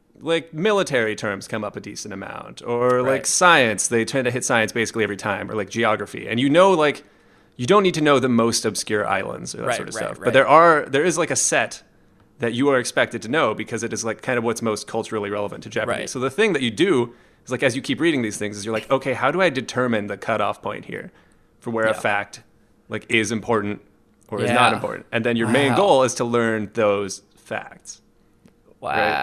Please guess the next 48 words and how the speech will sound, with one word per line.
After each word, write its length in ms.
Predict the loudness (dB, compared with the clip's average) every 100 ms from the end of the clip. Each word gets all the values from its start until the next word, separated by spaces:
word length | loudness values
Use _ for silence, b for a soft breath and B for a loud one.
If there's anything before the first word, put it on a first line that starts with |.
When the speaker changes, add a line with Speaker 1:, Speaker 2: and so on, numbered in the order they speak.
| -2 -4 -6 -8
Speaker 1:
Right? 60 | -8
So 100 | 0
it's 100 | 4
Speaker 2:
Yeah. 40 | 4
Speaker 1:
like, 100 | 4
it's 100 | 6
actually 260 | 6 6 6
more 140 | 8
about 180 | 6 4
figuring 240 | 2 2
out 80 | 2
what 200 | 2 0
to 100 | -2
cut 320 | -6 -2 2
out 360 | 6 4 2 -4
than 140 | -2
what 180 | 0 0
to, 440 | 0 2 4 2 0
<laughs> 40 |
like, 180 | -4 -4
actually 360 | -2 -2 -2 -6
study. 380 | -2 0 -2 4
Speaker 2:
Oh, 180 | 8 8
yeah. 280 | 6 4 4
You're 140 | 6
not, 340 | 6 6 2 -18 -10
you're 100 | 2
not 220 | 4 4
learning. 880 | 2 2 4 4 2 2 0 -4 -10 -20 _ _ _
It's 140 | 2 6
like 180 | 6 4
you're 100 | -2
te-, 320 | -2 0 0
you're 140 | 0 2
learning 380 | 4 4 4
how 100 | 2
to 80 | 0
take 220 | 0 -4 -6
the 40 |
test 580 | -4 -4 -2 -4 -6 -12 -10
instead 240 | -2 0
of 80 | 0
actually 360 | 0 -2 -6 -8
learning 260 | -8 -8
the 260 | -8 -10 -10
information. 640 | -12 -10 -8 -8 -12 -18 -20 _ _ _ _ _ -18 -2
Right? 300 | 4
Speaker 1:
Yeah. 40 | 4